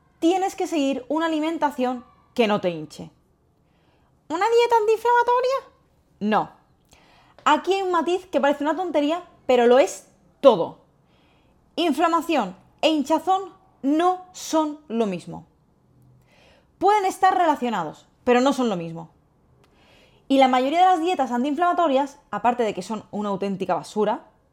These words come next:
no aclaran ni solucionan esto. Para no tener hinchazón,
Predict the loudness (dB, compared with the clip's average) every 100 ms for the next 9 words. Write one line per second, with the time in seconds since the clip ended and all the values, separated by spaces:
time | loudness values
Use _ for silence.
0 | _ _ _ _ _ _ 0 2 0 -2
1 | -4 -2 0 -2 0 -2 -4 -2 -2 -2
2 | -6 -6 -8 -10 -12 -14 -20 _ _ _
3 | _ _ _ _ _ _ _ 4 6 4
4 | 0 0 0 -2 -4 -2 -2 0 -2 0
5 | 0 -2